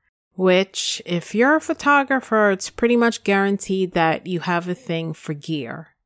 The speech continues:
And as photographers, we tend to spend a lot of money on gear, some of which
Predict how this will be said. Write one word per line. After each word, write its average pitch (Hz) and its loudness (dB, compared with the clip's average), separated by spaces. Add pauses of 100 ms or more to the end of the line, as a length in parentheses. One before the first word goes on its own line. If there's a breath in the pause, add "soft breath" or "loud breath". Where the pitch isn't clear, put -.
(280)
And 180 2 (100)
as 190 2
photographers, 185 -2
we 185 -2
tend 180 -4
to 175 -6
spend 170 -4
a 160 -2
lot 165 2
of 196 -4
money 160 -4
on 151 -6
gear, 156 -8
some 254 0
of 285 -2
which - -2